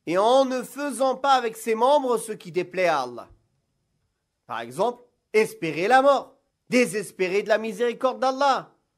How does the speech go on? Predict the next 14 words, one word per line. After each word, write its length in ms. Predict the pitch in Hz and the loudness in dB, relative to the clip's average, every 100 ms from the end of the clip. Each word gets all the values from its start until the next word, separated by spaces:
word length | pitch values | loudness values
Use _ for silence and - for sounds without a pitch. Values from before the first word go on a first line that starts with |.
| - | 0
penser 520 | 240 233 - 254 262 | 2 2 -2 -8 -8
que 80 | 151 | -8
c'est 160 | 170 | -8
pas 240 | 165 247 262 | 4 6 6
juste, 360 | 277 269 - _ | 4 -4 -8 _
c'est-à-dire 300 | 101 117 135 | -16 -8 -4
avoir 240 | 156 185 | 0 2
une 120 | 180 | 0
mauvaise 480 | 175 190 233 269 269 | -4 0 4 4 4
pensée, 440 | 269 254 240 254 277 | 0 -2 0 -4 -4
une 160 | 226 | -4
mauvaise 360 | 202 285 302 247 | 0 2 2 0
opinion 460 | 269 262 269 302 | -2 0 -2 0
d'Allah, 480 | 269 262 269 247 135 | 0 0 2 0 -2